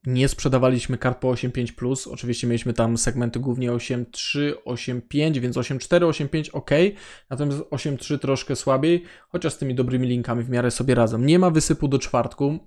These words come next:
czyli też jeśli coś wam zbytnio nie odbiło, te osiem czwórki na przykład, możecie spokojnie poczekać. Natomiast wydaje mi się, oczywiście to są moje takie przewidywania, nie wiem, czy jutro będzie materiał, ale wolę wam to powiedzieć,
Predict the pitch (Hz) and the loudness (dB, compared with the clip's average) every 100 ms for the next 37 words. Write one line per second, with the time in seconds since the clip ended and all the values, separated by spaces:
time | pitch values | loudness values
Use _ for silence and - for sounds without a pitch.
0 | - - 123 135 131 120 123 - 139 123 | -18 -4 0 0 0 0 0 4 4 4
1 | 123 123 139 - 131 127 120 131 131 147 | 0 0 0 0 -2 0 2 2 4 2
2 | 160 185 - 113 - 113 - 127 131 127 | -4 -10 -4 -4 -4 -8 -4 -4 -2 -2
3 | 123 - 131 156 170 - - - - 131 | -2 -4 -2 -2 -2 -8 -20 -14 -2 0
4 | 147 147 - 131 139 135 123 131 117 - | 0 -2 -4 -2 0 -2 -2 -4 -4 -6
5 | - - - _ _ _ - 131 - 147 | -10 -18 -20 _ _ _ -2 -2 2 2
6 | 131 160 - - 139 135 139 143 147 147 | 4 2 0 -10 -2 2 2 2 2 -2
7 | 135 180 214 208 123 123 120 123 - 123 | 0 0 0 -6 -8 -6 -6 -8 -4 -2
8 | 127 127 123 139 - 139 139 143 175 156 | 0 0 0 -2 -2 -2 2 4 4 4
9 | 135 131 - - 135 139 135 139 160 156 | 0 -2 -2 -2 0 0 0 -2 -2 -2
10 | 139 131 135 131 139 131 143 160 151 147 | 0 0 0 -2 -2 -4 -2 0 2 0
11 | - | -4